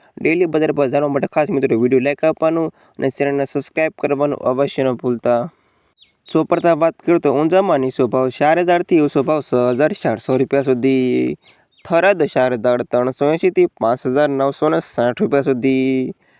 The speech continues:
વારાહી પાંચ હજાર સો રૂપિયાથી છ હજાર ત્રણસો ને વીસ રૂપિયા સુધી.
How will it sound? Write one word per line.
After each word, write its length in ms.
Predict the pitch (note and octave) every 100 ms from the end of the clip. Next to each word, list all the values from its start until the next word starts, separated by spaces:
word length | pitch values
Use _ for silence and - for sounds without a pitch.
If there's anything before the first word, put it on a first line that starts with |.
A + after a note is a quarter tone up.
| _ -
વારાહી 580 | A#2+ C3 D#3+ E3+ G#3 E3 -
પાંચ 240 | A#2 A#2+ - A#2+
હજાર 180 | B2+ C3
સો 180 | - D#3+ F3+
રૂપિયાથી 380 | F3+ F3+ - F3+
છ 100 | - B2 B2 B2+
હજાર 160 | D3+ C#3+
ત્રણસો 340 | C#3+ D3 -
ને 100 | E3+ E3
વીસ 160 | B2 - C3+
રૂપિયા 260 | B2 C#3 C3+
સુધી. 560 | A#2+ C3 B2+ B2+ B2+